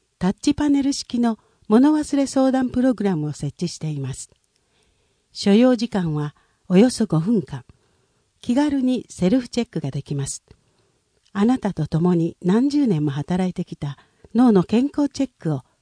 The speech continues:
ゲーム感覚でしてみてください。ご自由にお使いいただけます。設置場所、役場第一庁舎、中央公民館、東部、西部、野添、南部小見線、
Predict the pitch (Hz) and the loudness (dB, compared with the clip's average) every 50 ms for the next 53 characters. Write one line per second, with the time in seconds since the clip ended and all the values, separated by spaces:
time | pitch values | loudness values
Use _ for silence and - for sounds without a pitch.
0 | _ _ _ _ - 185 214 269 294 311 320 - - 302 302 294 - 202 190 - | _ _ _ _ 0 2 4 4 4 4 2 2 0 -2 -2 -2 -2 -4 -6 -4
1 | - 147 147 147 - - - - - 185 208 208 - 180 - - 135 127 127 - | -4 -6 -6 -6 -8 -10 -10 -4 -2 -2 -2 -2 -4 -6 -8 -8 -8 -10 -10 -10
2 | - 127 - _ _ _ - _ _ _ _ _ _ _ _ _ _ _ _ _ | -12 -14 -14 _ _ _ -20 _ _ _ _ _ _ _ _ _ _ _ _ _
3 | - 185 185 190 190 - 247 277 277 262 247 240 233 - - - 165 - - - | -2 4 4 4 4 4 2 2 2 2 0 0 -2 -4 -4 -4 -4 -4 -4 -6
4 | - 180 175 170 - 165 160 165 - - 156 160 156 147 - - - _ _ _ | -6 -4 -4 -4 -4 -4 -4 -4 -6 -6 -6 -6 -6 -6 -8 -12 -18 _ _ _
5 | _ _ _ _ _ _ _ _ _ _ _ _ _ _ _ _ _ _ _ _ | _ _ _ _ _ _ _ _ _ _ _ _ _ _ _ _ _ _ _ _
6 | - - 233 233 - _ - - 294 262 262 240 - - 226 214 - _ _ _ | -2 2 2 2 2 _ -4 -4 -2 -2 -2 -4 -2 -4 -4 -4 -4 _ _ _
7 | _ _ _ _ _ _ _ _ _ _ - 214 240 - - - 277 247 254 247 | _ _ _ _ _ _ _ _ _ _ -2 -2 -2 -2 -2 -2 -2 -2 -2 -4
8 | 233 _ _ - 180 208 240 262 254 - - 208 - - 190 165 143 - - - | -6 _ _ -2 0 0 0 0 -2 -4 -8 -8 -4 -2 -2 -2 -2 -6 -10 -12
9 | - _ _ _ _ _ _ _ _ _ _ _ - - - 247 277 294 285 285 | -14 _ _ _ _ _ _ _ _ _ _ _ -4 2 4 6 6 8 6 6
10 | 269 262 - - 254 240 226 226 220 170 143 - - - 131 127 _ - _ _ | 4 4 2 2 2 2 2 2 0 0 -2 -4 -10 -12 -14 -14 _ -20 _ _
11 | _ _ _ _ _ _ _ _ _ _ - - 285 277 254 202 156 147 151 - | _ _ _ _ _ _ _ _ _ _ 0 4 6 6 6 6 4 2 -2 -4
12 | - _ - - - - 269 254 220 180 135 147 147 - _ _ _ - 226 240 | -4 _ -14 -8 -2 0 2 2 2 2 0 -2 -6 -6 _ _ _ -2 0 2
13 | 254 202 214 185 151 151 - - - 202 262 277 247 175 143 - - 147 139 151 | 2 4 4 4 4 2 -4 -6 -2 0 0 0 2 0 -2 -2 -2 -4 -4 -4
14 | - - 165 151 135 - | -6 -4 -4 -4 -4 -6